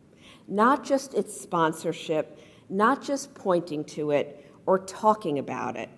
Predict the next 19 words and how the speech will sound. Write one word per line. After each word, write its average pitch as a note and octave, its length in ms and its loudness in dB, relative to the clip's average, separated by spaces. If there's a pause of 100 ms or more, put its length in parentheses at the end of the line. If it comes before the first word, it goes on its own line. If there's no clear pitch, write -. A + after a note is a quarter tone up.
(360)
When F#3+ 260 4
we B3 160 0
create G3 640 4
it, G#3+ 180 0 (640)
we G3 220 -2
succeed. - 840 -6 (960)
When G#3 180 6
an G#3+ 160 6
idea G#3 460 4
becomes G#3 640 0 (120)
part C4 440 6
of F3+ 140 0
that C#3 280 2
culture, D3 600 0 (880)
part C4+ 460 6
of F#3 160 4
the F3 80 0
cultural A3+ 640 0
vernacular, C#3 880 0